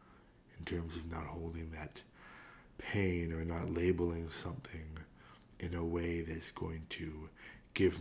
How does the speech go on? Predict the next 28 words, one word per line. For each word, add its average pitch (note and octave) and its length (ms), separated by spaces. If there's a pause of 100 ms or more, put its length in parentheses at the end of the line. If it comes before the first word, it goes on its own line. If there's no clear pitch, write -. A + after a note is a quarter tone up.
me D#2+ 240
negative E2+ 500
memories E2 1000 (1700)
that E2+ 220
may F2 220
come F2 320
up E2 220
later F2 320
on E2+ 160
in D#2 120
my D#2 120
life F2 460
and E2+ 120
cause E2 360
me D2+ 200 (120)
trouble. F#2+ 520 (880)
But E2+ 120
if D#2 160
I D#2+ 100
label F2+ 560
them E2+ 320
correctly F2 800 (600)
as E2 140
a F2 60
beautiful F2 520
moment, F#2 800 (1040)
as E2 260
a D#2+ 260